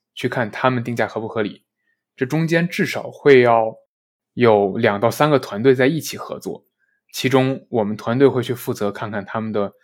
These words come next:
历史财务和他们现在预测的未来财务有什么太大差别，他们预测未来的涨幅是否合理，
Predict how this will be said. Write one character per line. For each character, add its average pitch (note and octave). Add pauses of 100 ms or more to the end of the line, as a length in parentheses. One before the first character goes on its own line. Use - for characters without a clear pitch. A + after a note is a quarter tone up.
(760)
历 C#3+
史 B2
财 -
务 A#2+ (400)
和 -
他 B2+
们 B2+
现 B2+
在 G#2+ (340)
预 E3
测 C#3+
的 B2+
未 B2+
来 G2+
财 -
务 F#2 (380)
有 G#2
什 -
么 A#2
太 C3+
大 A2
差 C3
别， - (380)
他 D3
们 D3+
预 D3+
测 C3+
未 B2
来 A2
的 A#2+ (160)
涨 G#2
幅 G#2
是 B2
否 A2+
合 -
理， -